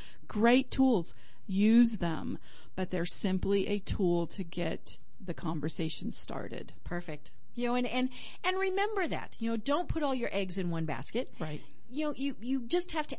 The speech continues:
Speaker 2: add it to what you're doing in your job search.
Speaker 1: And don't, and don't say, "Oh, well, I tried that and it doesn't work. I
Speaker 2: Right.
Speaker 1: didn't get a job."
Speaker 2: Mm-hmm.
Speaker 1: 'Cause I'm gonna ask you.
Speaker 2: Mm-hmm.
Speaker 1: <laughs>
Speaker 2: Right,
Speaker 1: How
Speaker 2: right.
Speaker 1: many conversations have you had based on?
Speaker 2: Yep.
Speaker 1: Yeah.
Speaker 2: You know, and, and, and, you know, mind those tools. You know,
Speaker 1: Yes.
Speaker 2: that's, that's where the,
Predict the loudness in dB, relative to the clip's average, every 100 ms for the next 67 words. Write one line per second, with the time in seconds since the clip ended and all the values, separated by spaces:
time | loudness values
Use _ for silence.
0 | -4 -2 0 0 -2 0 0 2 2 0
1 | 0 -2 0 -2 -2 -2 -2 -2 -2 -2
2 | -2 -4 -4 -2 6 8 10 8 8 4
3 | 4 6 8 8 8 8 10 10 8 6
4 | 4 4 4 4 4 4 2 2 2 2
5 | 2 2 4 4 4 2 2 2 2 2
6 | -2 -4 -4 -4 -4 -4 -2 -2 -2 0
7 | 2 2 0 -2 -2 -2 -2 -2 0 0
8 | 2 0 0 -2 -2 -2 0 2 2 4
9 | 4 6 6 4 4 2 2 2 0 0
10 | -2 -2 -2 -4 -4 -2 -2 -2 -2 0
11 | 2 2 0 0 0 -4 -4 -2 -2 -2
12 | -2 0 0 0 0 0 2 0 0 -2
13 | -2 -2 -4 0 4 4 4 0 2 0
14 | 0 -2 -2 0 0